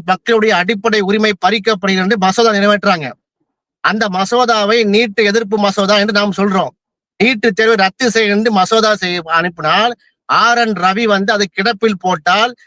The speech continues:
உச்ச நீதிமன்றத்துக்கு போகாமல் எங்க போகணும்? உச்சி குடிமை மன்றத்துக்கு போகணுமா நாங்க? அப்போ உச்சி குடிமை மன்றம் நாக்பூருக்கு நாங்க போகணுமா? அப்ப இந்த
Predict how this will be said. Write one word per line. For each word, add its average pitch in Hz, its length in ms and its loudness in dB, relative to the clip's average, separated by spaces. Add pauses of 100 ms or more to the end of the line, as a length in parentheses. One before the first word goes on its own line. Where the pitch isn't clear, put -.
(180)
உச்ச 226 300 0
நீதிமன்றத்துக்கு 214 800 0
போகாமல் 190 440 2
எங்க 240 140 0 (120)
போகணும்? 175 240 0 (640)
உச்சி 262 220 -4
குடிமை 240 360 0
மன்றத்துக்கு 208 360 0
போகணுமா 190 300 2
நாங்க? 175 220 0
அப்போ 190 160 0 (960)
உச்சி 226 200 0
குடிமை 233 340 2
மன்றம் 208 260 0
நாக்பூருக்கு 220 420 0
நாங்க 196 140 -2
போகணுமா? 190 300 0 (1000)
அப்ப 180 240 0
இந்த 240 160 0